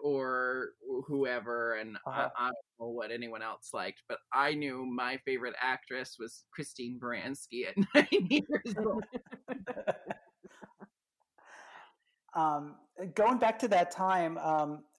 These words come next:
Speaker 2: you know, you're a couple years younger than us, and I was wondering if you were a collector or receiver of mixtapes, or was it more mixed C Ds for you, uh, back in the day?
Speaker 1: Yeah, it was more mixed C Ds. I know I made a couple mixtapes,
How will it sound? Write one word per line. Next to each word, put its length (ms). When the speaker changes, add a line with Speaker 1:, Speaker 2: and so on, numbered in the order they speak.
Speaker 2:
you 140
know, 60
you're 240
a 40
couple 320
years 280
younger 260
than 140
us, 320
and 240
I 40
was 140
wondering 400
if 220
you 520
were 140
a 100
collector 840
or 240
receiver 500
of 300
mixtapes, 680
or 140
was 200
it 60
more 200
mixed 320
C 120
Ds 340
for 160
you, 320
uh, 300
back 220
in 80
the 80
day? 320
Speaker 1:
Yeah, 340
it 120
was 160
more 180
mixed 300
C 100
Ds. 320
I 80
know 300
I 80
made 260
a 80
couple 460
mixtapes, 960